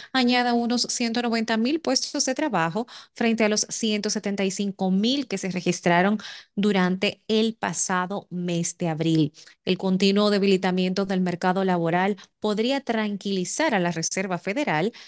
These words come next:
que se plantea recortar los tipos de interés a finales de este año.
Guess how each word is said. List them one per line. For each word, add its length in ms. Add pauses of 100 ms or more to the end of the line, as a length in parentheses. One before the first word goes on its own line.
que 140
se 120
plantea 500
recortar 720
los 180
tipos 340
de 100
interés 500
a 80
finales 500
de 220
este 480
año. 480